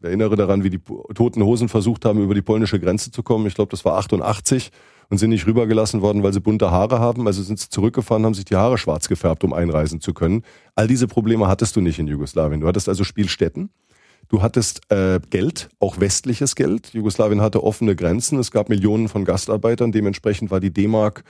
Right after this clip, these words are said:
in, in diesem Land so verbreitet wie der Dinar, die damalige Währung. Das heißt, man konnte auch Honorare zahlen. Äh, all das ist ungewöhnlich. Und dann ist noch dazu ungewöhnlich, dass die ja von der Partei kontrollierten Plattenfirmen,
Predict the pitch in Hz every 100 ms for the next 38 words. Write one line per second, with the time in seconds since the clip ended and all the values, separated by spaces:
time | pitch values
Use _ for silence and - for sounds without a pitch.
0 | - _ _ - 98 95 104 104 101 95
1 | 98 98 - 110 113 85 87 104 95 95
2 | 87 90 82 98 117 101 101 95 90 73
3 | 85 104 135 101 110 104 98 117 117 95
4 | 98 104 87 80 82 110 - 110 120 175
5 | 202 _ _ _ _ _ _ 101 98 95
6 | 87 85 85 _ - _ _ _ _ -
7 | 117 127 131 110 156 175 110 90 95 117
8 | 113 117 113 104 - 113 131 143 - 143
9 | 147 139 131 139 123 117 - 117 104 -
10 | 117 107 110 95 - 104 139 143 _ 120
11 | 113 - 101 127 - 98 - 120 143 -
12 | - 73 62